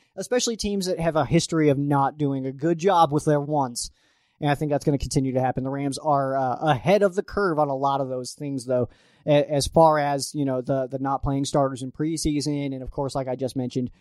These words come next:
the trading first round picks because we just don't really value 'em as, as much as other people do. Like, other people see the, other people see this and they're like, "What? You got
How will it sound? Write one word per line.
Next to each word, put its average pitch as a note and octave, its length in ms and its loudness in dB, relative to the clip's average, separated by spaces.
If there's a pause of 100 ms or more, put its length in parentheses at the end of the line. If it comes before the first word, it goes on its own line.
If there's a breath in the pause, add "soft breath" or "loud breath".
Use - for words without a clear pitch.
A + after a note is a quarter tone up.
(260 soft breath)
the C3 240 2
trading C#3+ 300 4
first D3+ 180 0
round C#3 160 0
picks - 220 2
because C3+ 240 -4
we C3+ 80 -2
just C3 120 -4
don't C#3+ 120 0
really C#3 180 2
value C3 360 0
'em B2+ 120 -2
as, C3+ 200 -4 (120)
as D#3 160 0
much F#3 160 0
as D3+ 80 -2
other D#3+ 160 -2
people C#3 180 -6
do. B2 140 -8
Like, C#3 160 -6
other F#3 140 -4
people F#3+ 200 -8
see F#3 200 -6
the, E3+ 100 -6 (180 soft breath)
other A#3+ 160 -2
people G3+ 220 2
see G#3+ 160 0
this F#3 260 8
and E3 80 2
they're D3+ 60 2
like, D3+ 140 6
"What? G#3+ 680 6
You A#3 80 -2
got G#3 280 0